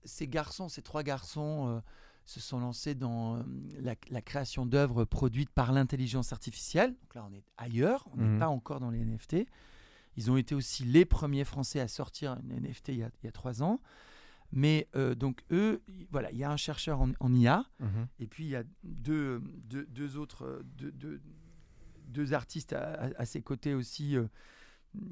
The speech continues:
Speaker 1: qui viennent plus du monde un peu des startups, d'écoles de commerce, mais ce sont tous, tous les trois devenus véritablement des artistes,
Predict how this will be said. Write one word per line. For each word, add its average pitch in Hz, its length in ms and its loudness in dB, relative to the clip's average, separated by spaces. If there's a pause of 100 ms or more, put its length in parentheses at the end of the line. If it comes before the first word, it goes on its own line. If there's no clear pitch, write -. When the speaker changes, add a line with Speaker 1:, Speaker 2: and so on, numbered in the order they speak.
(260)
Speaker 1:
qui - 140 -10
viennent 135 300 0
plus 151 200 -10
du 127 140 0
monde 135 260 0
un 120 100 -2
peu 135 140 -8
des 110 100 -4
startups, 139 480 -2
d'écoles 127 280 -6
de 123 80 -6
commerce, 202 380 -2
mais 120 80 -6
ce - 120 -12
sont - 180 -8
tous, 226 320 -6
tous 208 120 -4
les 180 100 2
trois 180 220 -2
devenus 139 280 -2
véritablement 131 640 -2
des 160 260 2
artistes, 165 480 -4